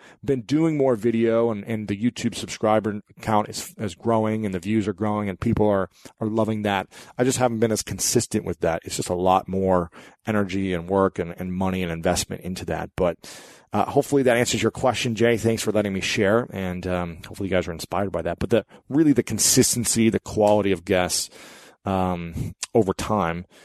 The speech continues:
and my hustle, getting it out there. You know, I'm constantly hustling every day to promote it. And I think a lot of people just wanna launch it and they just ask people to share it for them, but they're not doing the work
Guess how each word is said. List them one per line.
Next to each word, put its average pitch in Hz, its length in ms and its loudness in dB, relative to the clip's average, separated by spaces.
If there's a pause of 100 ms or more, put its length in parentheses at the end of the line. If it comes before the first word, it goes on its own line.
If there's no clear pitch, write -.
(240)
and 104 200 -2
my 110 140 2
hustle, 95 580 0
getting 104 220 0
it 92 60 -2
out 95 200 0
there. 87 100 -4
You 87 60 -8
know, 87 60 -6
I'm 87 120 -8
constantly 104 560 -2
hustling 90 640 -2
every 101 500 0 (400)
day 90 360 2
to - 140 -8
promote 90 360 0
it. - 200 -12 (380)
And 101 80 -4
I 101 40 -2
think 104 140 -4
a 107 40 -2
lot 110 100 4
of 110 60 0
people 98 180 -4
just 95 160 -6
wanna 95 140 -2
launch 98 340 4
it 101 180 0
and 92 120 -6
they 92 80 -2
just 85 160 -12 (140)
ask 95 200 -2
people 98 220 -4
to 87 60 -8
share 98 200 2
it 90 80 2
for - 140 -6
them, 85 160 -8
but 87 240 0 (400)
they're 95 80 -2
not 101 320 0 (360)
doing 117 260 2
the 98 100 0
work 95 420 0